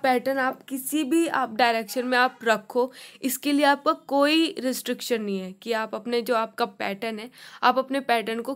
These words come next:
किसी भी डायरेक्शन में आप इसको रख सकते हो।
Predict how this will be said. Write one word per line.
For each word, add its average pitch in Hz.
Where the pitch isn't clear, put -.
किसी 269
भी 285
डायरेक्शन 220
में 226
आप 214
इसको -
रख 254
सकते -
हो। 175